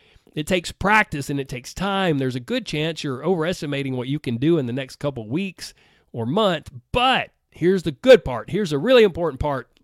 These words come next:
Pay attention, please. You're greatly underestimating what you could do in the next year. This year will fly by in a flash. You know it's true. We all talk about how fast time flies, right?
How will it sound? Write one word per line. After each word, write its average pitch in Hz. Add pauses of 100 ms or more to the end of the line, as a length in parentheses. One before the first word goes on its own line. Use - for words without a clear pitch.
Pay 233
attention, 135
please. 208 (1200)
You're 135
greatly 170 (240)
underestimating 147
what 117
you 156
could 135
do 139
in 120
the 107
next 101
year. 110 (1040)
This 202
year 214
will 160
fly 170
by 131
in 131
a 98
flash. 120
You 247
know 110
it's -
true. 208
We 208
all 151
talk 196
about 113
how 107
fast 110
time 107
flies, 107
right? 185